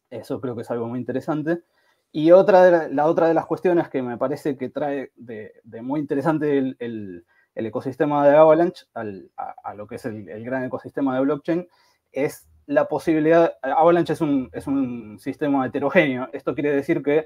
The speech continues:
no es una sola cadena, sino que es un ecosistema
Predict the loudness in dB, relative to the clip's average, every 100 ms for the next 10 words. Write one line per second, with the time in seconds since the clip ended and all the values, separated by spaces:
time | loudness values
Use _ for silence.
0 | _ _ -2 0 0 0 0 2 4 6
1 | 4 4 0 -2 -2 0 -2 -2 _ _
2 | -8 -4 -2 -2 -2 -4 0 2 0